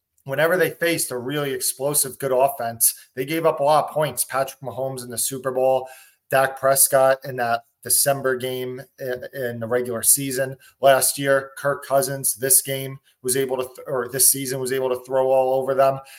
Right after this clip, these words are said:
I think that the Rams offense is gonna be able to have a lot of success in this game, and I made the line closer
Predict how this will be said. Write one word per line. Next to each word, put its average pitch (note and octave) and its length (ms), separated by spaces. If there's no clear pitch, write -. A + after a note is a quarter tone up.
I B2 80
think D#3+ 240
that D#3 100
the D3 80
Rams C#3+ 300
offense C#3 500
is - 100
gonna B2 180
be B2 120
able B2 220
to A#2 80
have A#2+ 180
a A#2+ 40
lot B2 220
of B2 60
success - 520
in A2+ 60
this A2+ 140
game, A#2 260
and A#2 80
I A#2 40
made B2 240
the A#2+ 60
line A#2 360
closer A#2+ 520